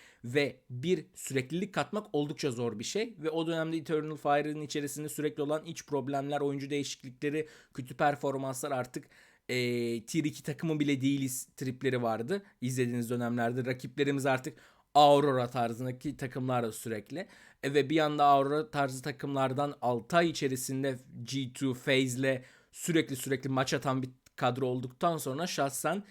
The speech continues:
e, organizasyonda bence muazzam hamleler yaptığını söyleyebilirim. Çok güzel bir şey ve özellikle de en büyük avantajlarından bir tanesi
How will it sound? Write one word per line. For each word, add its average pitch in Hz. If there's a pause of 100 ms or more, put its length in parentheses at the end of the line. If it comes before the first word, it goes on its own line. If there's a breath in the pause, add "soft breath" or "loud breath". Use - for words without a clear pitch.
(300 loud breath)
e, 131 (560)
organizasyonda 143
bence 139
muazzam 135
hamleler 127
yaptığını 131
söyleyebilirim. 127 (920 soft breath)
Çok 208
güzel 196
bir 175
şey 190 (100)
ve 165
özellikle 180
de 175
en 190
büyük 180
avantajlarından 165
bir 180
tanesi 175